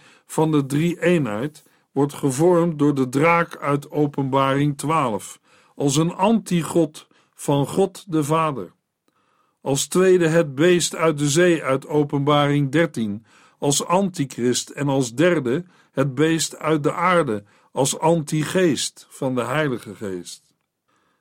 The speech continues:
De antichrist zal een verschrikking zijn. De Heere heeft het Daniel al laten zien, maar ook hoe het afloopt. Hij zal tekeer gaan tegen God de Allerhoogste en zijn heilige achtervolgen.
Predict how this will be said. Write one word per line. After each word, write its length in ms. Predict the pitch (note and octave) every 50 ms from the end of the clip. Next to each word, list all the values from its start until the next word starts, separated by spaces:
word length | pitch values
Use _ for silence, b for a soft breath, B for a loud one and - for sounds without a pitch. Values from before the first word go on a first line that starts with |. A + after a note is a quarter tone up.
| _ _ _
De 100 | _ -
antichrist 880 | - C#3+ D3 F3 E3+ E3+ - E3 D3 D3 - D3+ D#3+ D#3+ D3+ - - -
zal 240 | - D3+ C#3+ C#3+
een 60 | C3+ B2
verschrikking 680 | B2 C3 B2 - - F3 F#3+ F3+ - - C#3 B2+ G#2+
zijn. 440 | A#2 A#2 G#2 G2 F#2 F2+ F2 F2 _ _ _ _ _ _ _ _ _ _ _ _ _
De 140 | _ B2 C3+
Heere 320 | F3+ G3+ G#3+ G#3+ G3+ F#3
heeft 300 | F3 F3 F3+ F#3 F3+ F3+
het 180 | - D3+ C#3+ C3+
Daniel 680 | D3 E3 F#3+ G3 G3 F#3+ F3+ E3+ D#3+ D#3+ D#3+ D#3+ - -
al 200 | - D3 D3+ D3
laten 360 | C#3+ D3 D3+ D3+ D3 - C#3
zien, 420 | B2+ C3+ F#3 F#3+ D#3 A#2+ F#2+ - b b b b b b b b b b b
maar 180 | _ B2 C#3 -
ook 260 | - A3+ B3+ G#3+ -
hoe 220 | - C#3+ C3+ C3+
het 120 | C#3 D3 -
afloopt. 680 | G#3 G#3 G3+ - - A#2+ G#2 F#2 F2+ F#2 _ - _ _ _ _ _ _ _ _ _ _ _ _ _ _ _
Hij 160 | - A#2+ C#3+
zal 280 | D3 E3 E3+ E3+ E3+
tekeer 480 | E3+ - D3+ - - A#3 A#3 A#3+ A#3+ A3
gaan 280 | - G3+ G3+ G3 F#3 E3+
tegen 400 | - F3+ F3+ F3 D3+ - E3 D3+
God 340 | - - G#3+ G#3 F3+ -
de 120 | - C#3 C3
Allerhoogste 880 | B2 E3+ D#3 D#3 C#3 C3 B2 C3 C#3+ D3+ C#3+ B2+ - - - F#2 F2+ b b b b b b b b b
en 160 | b B2+ C3
zijn 220 | B2 C#3 C#3 C3+ C3
heilige 580 | B2 B2 B2+ D3 F3 F#3+ F#3 F3+ E3 - D#3+
achtervolgen. 1120 | D#3 F3 E3+ D#3 - - - C#3 B2+ A#2 B2+ B2+ C#3 C3+ B2+ A#2 - G#2 F#2 F2+ F#2+ -